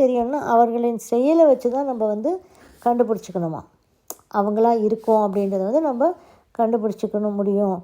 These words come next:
அப்படின்னு சொல்லி சொன்னார். இப்போ காவி உடை போட்டுட்டு வரணும்னு அவசியம் கிடையாது. இப்போ, இப்போ வந்து எந்தெந்த யுகத்துல வந்து அவதாரங்கள் வந்திருந்தாலும் யாரும் வந்து கண்டுபிடிக்கவே இல்லை இல்லையா?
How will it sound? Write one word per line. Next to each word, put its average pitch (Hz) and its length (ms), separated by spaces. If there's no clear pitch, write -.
அப்படின்னு 196 400
சொல்லி 220 200
சொன்னார். 175 300
இப்போ 233 160
காவி 254 320
உடை 247 180
போட்டுட்டு 233 560
வரணும்னு 208 560
அவசியம் 208 380
கிடையாது. 175 320
இப்போ, 180 280
இப்போ 240 300
வந்து 262 180
எந்தெந்த 294 400
யுகத்துல 240 480
வந்து 220 200
அவதாரங்கள் 233 720
வந்திருந்தாலும் 202 720
யாரும் 247 500
வந்து 247 200
கண்டுபிடிக்கவே 226 680
இல்லை 214 300
இல்லையா? 208 320